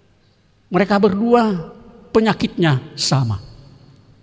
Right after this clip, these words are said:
Si A dan si B. Ketika seorang dokter datang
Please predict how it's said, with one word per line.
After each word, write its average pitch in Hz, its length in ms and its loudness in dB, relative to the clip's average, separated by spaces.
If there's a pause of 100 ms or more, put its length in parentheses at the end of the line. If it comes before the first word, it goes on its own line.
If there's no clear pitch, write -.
(2500)
Si - 400 -6
A 175 220 0 (1040)
dan 120 400 -2
si - 240 -6
B. 123 60 -2 (2250)
Ketika 175 560 -2 (480)
seorang 180 480 -4
dokter 180 400 -2
datang 127 320 -2